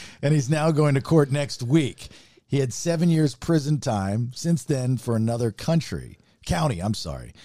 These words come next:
And the county that initially charged him put a failure to appear on him while he was in prison. He put in production orders, and they never came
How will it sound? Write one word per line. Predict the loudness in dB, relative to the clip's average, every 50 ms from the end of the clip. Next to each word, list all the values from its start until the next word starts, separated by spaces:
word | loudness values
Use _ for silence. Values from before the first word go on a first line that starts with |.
| -20 _ -8
And | -6 -6
the | -6
county | -6 -4 -2 -2 0 2 2 2 2 2
that | 2 0 0 0
initially | 0 0 0 0 0 0 0 0 0 0
charged | -2 -2 -2 -2 -2 -4 -4
him | -4 -2
put | -2 -2 -2
a | -4
failure | -4 -6 -4 -4 -2 0 0 0 0 -2 -2
to | -2 -2 -4
appear | -4 -4 -6 -6 -2 0 2 2
on | 2
him | 0 0 0 -2 -4 -4 -8 -16 -20 _ _ _
while | 0 2 2 2 2
he | 2 2
was | 2 2 2 0
in | -2 -4 -4 -4
prison. | -4 -2 0 0 0 0 -2 -4 -10 -14 -16 -20 -20 -20 -20 _ _ _ _ _
He | -6 -6 -6
put | -2 0 2 2 2
in | 2 0
production | 0 0 0 0 0 0 -2 -4 -6 -4 -2 -2 -2 -4 -6 _ -6
orders, | -4 -2 -2 -2 -2 -4 -4 -4 -6 -8 -10
and | -10 -8 -6
they | -4 -4
never | -4 -4 -4 -4 -6 -6
came | -6 -6 -4 -2 -2 -2 -2 -2 -4 -6